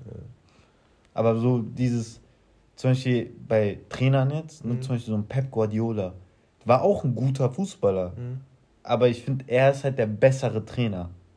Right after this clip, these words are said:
Speaker 2: Aber bei Zidane, da kann ich nicht sagen, wo der grad besser ist. Ob
Speaker 1: Ja,
Speaker 2: der
Speaker 1: ich glaub, Zidane ist ja sogar einmal Weltfußballer geworden und, äh, Welt-, äh, Trainer oder irgend sowas, kann das sein?
Speaker 2: Weiß ich grad gar
Speaker 1: Also,
Speaker 2: nicht.
Speaker 1: der hat auf jeden Fall das Potenzial dazu,
Speaker 2: Ja,
Speaker 1: sagen wir mal
Speaker 2: safe,
Speaker 1: so.
Speaker 2: safe.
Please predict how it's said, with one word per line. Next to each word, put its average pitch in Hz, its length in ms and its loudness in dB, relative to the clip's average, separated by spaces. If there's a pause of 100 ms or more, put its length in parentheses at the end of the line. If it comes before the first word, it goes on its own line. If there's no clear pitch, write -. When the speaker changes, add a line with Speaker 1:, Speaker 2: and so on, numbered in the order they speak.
(340)
Speaker 2:
Aber 110 180 4
bei 113 140 4
Zidane, 139 420 2
da 135 100 2
kann 156 200 -2
ich - 120 -8
nicht 127 140 0
sagen, 123 280 2
wo 113 120 0
der 113 140 4
grad 95 220 0
besser 101 280 -4
ist. 87 240 -10
Ob - 80 -8
Speaker 1:
Ja, 131 200 4
Speaker 2:
der - 80 -4
Speaker 1:
ich - 140 -8
glaub, 156 220 6
Zidane 143 320 2
ist 175 120 -6
ja 165 100 4
sogar 143 360 2
einmal 147 260 0
Weltfußballer 196 560 2
geworden 190 460 0
und, 160 260 -4
äh, 147 260 -4
Welt-, 185 340 4
äh, 135 280 2
Trainer 170 340 0
oder 120 220 2
irgend 151 220 -4
sowas, 160 200 -4
kann 143 120 -6
das 135 140 -4
sein? 180 200 -6
Speaker 2:
Weiß 110 300 -10
ich 92 220 -16
grad 98 340 -12
gar 101 120 -8
Speaker 1:
Also, 151 240 2
Speaker 2:
nicht. 139 160 -2
Speaker 1:
der 156 100 10
hat 220 120 6
auf 190 140 4
jeden 220 120 0
Fall 185 80 2
das 156 140 2
Potenzial 156 500 2
dazu, 98 420 -6
Speaker 2:
Ja, 117 280 6
Speaker 1:
sagen 127 120 2
wir 127 60 -6
mal 123 60 -2
Speaker 2:
safe, 107 280 2 (180)
Speaker 1:
so. - 40 -20 (120)
Speaker 2:
safe. 95 120 -6